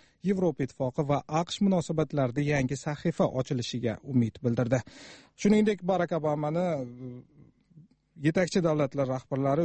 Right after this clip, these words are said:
jumladan, Fransiya prezidenti Nikolas Sarkozy, Xitoy prezidenti Hu Jintao, bundan tashqari, Afg'oniston prezidenti Hamid Karzay, Falastin prezidenti Mahmud Abbos Barak Obamani ushbu g'alabasi bilan tabrikladi. Hamid Karzay, jumladan, aqshning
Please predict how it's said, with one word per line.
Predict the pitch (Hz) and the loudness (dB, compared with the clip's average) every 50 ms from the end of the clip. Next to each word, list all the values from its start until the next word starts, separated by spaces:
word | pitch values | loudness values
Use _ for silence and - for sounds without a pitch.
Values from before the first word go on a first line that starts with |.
| 143 | 0
jumladan, | 135 143 135 131 127 123 139 135 | 2 2 2 2 2 0 -2 -2
Fransiya | 131 - 156 165 165 160 - - 143 | -2 -2 0 0 0 0 0 -2 -4
prezidenti | - 139 135 123 135 131 123 - 135 | -4 -4 -2 0 0 0 0 2 0
Nikolas | 127 123 - - 127 123 120 - | 0 0 2 0 -2 -2 -2 -2
Sarkozy, | - 131 117 - 135 123 120 127 135 135 131 | -4 -6 -4 -2 -2 0 0 0 0 -2 -2
Xitoy | - - - 160 156 143 | -2 0 2 2 2 2
prezidenti | - - 139 123 120 139 131 123 - 131 120 | 0 -4 -6 -4 -2 -2 -2 -2 -2 -6 -6
Hu | - 135 | -4 -6
Jintao, | 117 - - 131 127 - 147 135 131 120 | -4 0 2 2 2 4 2 2 2 2
bundan | 120 123 127 131 | 2 0 0 0
tashqari, | 127 143 127 - - - 131 139 139 | -2 -4 -8 -6 -2 -2 0 0 0
Afg'oniston | 135 131 151 151 151 143 - 175 160 139 | 0 0 0 -2 -2 -2 -2 -2 -2 -2
prezidenti | - 143 131 135 139 131 - - | -4 -6 -2 -2 -2 -2 -2 -2
Hamid | - 135 127 131 - | 0 0 0 0 0
Karzay, | - - 131 127 120 131 135 127 120 - - _ _ _ _ | -2 -4 -4 -2 0 0 0 -2 -2 -4 -10 _ _ _ _
Falastin | - 151 156 151 143 - - 185 175 | 0 2 2 2 0 2 2 0 0
prezidenti | - 160 143 135 135 147 139 131 - - 143 139 135 | 0 -4 -6 -2 0 2 2 0 0 0 0 2 2
Mahmud | 127 131 123 - - 139 131 - - | 2 0 -2 -2 -2 -2 -2 -2 -2
Abbos | - 135 139 139 151 156 160 151 - - - _ _ _ _ _ _ _ _ - | -4 -4 -2 0 0 0 0 0 -2 -6 -12 _ _ _ _ _ _ _ _ -10
Barak | 147 131 131 135 127 - | -6 -4 -2 -2 -2 -4
Obamani | 135 127 135 131 131 135 131 131 | -4 -2 0 0 2 2 0 0
ushbu | 127 - - 139 127 | -2 -4 -6 -6 -2
g'alabasi | 135 139 143 143 135 151 139 - - 135 | 0 0 0 2 0 0 -2 -2 -4 -4
bilan | 131 131 127 | -2 -2 -2
tabrikladi. | - 135 127 127 131 - - 139 135 165 180 - | -2 -4 -6 -6 -4 -2 0 0 2 2 0 0
Hamid | - 139 139 135 - - | 0 0 0 0 0 -2
Karzay, | 135 131 131 127 160 160 151 139 - - - - _ _ _ - | -4 -2 0 0 2 2 2 0 -2 -8 -16 -20 _ _ _ -6
jumladan, | 139 147 147 139 131 131 160 165 | -2 0 0 0 2 0 0 0
aqshning | 143 135 123 - - - 143 | -2 -4 -6 -6 -4 -2 -2